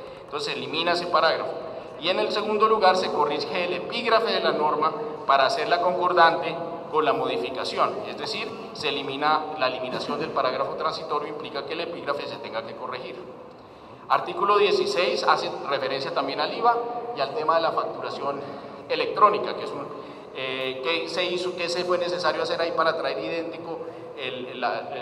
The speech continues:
los términos de, de, de las disposiciones de la ley diecinueve cuarenta y tres? Pues que se actualiza con plazo. En concreto, en los parágrafos transitorios dos y tres de ese artículo dieciséis se ajustan las referencias del año dos mil diecinueve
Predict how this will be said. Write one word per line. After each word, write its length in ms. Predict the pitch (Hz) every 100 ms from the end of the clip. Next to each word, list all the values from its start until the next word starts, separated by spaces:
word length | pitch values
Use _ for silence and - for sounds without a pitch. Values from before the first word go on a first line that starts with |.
| -
los 220 | 123 123
términos 420 | 160 160 156 170 160
de, 80 |
de, 560 | 139 - - 120 120 120
de 100 | 120
las 280 | 117 120 120
disposiciones 640 | 120 - 127 123 147 143 156
de 80 |
la 120 | 151 127
ley 200 | 131 127
diecinueve 400 | - 131 131 139
cuarenta 300 | 143 131 -
y 40 | -
tres? 320 | 208 190 - - - -
Pues 140 | 170
que 100 | 170
se 100 | 156
actualiza 480 | 139 - 123 127 147
con 160 | 139 -
plazo. 320 | 165 175 - - - - - - - -
En 160 | 156
concreto, 720 | 156 160 160 196 233 - 135 -
en 120 | -
los 120 | 139
parágrafos 540 | 143 147 170 208 220 208
transitorios 760 | 185 156 139 175 185 190 185 - - - -
dos 280 | 180 233 233
y 60 | 240
tres 260 | 190 196 190
de 100 | 185
ese 120 | 185
artículo 400 | 180 190 185 185
dieciséis 500 | 185 185 190 190 190
se 120 | 185
ajustan 440 | 139 208 220 214
las 120 | 208 196
referencias 520 | 151 143 143 165 165
del 120 | 151
año 220 | 127 143
dos 120 | 151
mil 160 | - -
diecinueve 560 | 151 - 170 160 143